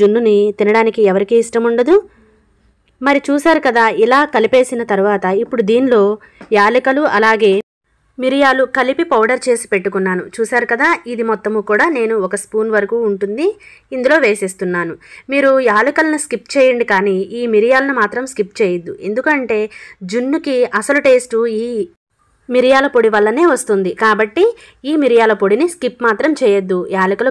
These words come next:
కావాలంటే వేసుకోండి, లేకపోతే దాన్ని ఆపేయచ్చు. So ఇలా కూడా మొత్తం కలిపేసుకోవాలి. ఈ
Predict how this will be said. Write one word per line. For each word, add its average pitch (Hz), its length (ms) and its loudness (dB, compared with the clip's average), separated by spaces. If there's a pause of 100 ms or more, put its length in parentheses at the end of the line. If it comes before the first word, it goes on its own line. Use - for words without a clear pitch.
(120)
కావాలంటే 226 520 0 (460)
వేసుకోండి, 214 480 0 (120)
లేకపోతే 214 460 -4 (420)
దాన్ని 220 280 0 (540)
ఆపేయచ్చు. 180 560 -4 (600)
So 302 100 0 (200)
ఇలా 254 160 2 (160)
కూడా 226 260 0 (320)
మొత్తం 277 420 -4 (100)
కలిపేసుకోవాలి. 180 800 -4 (580)
ఈ - 20 -4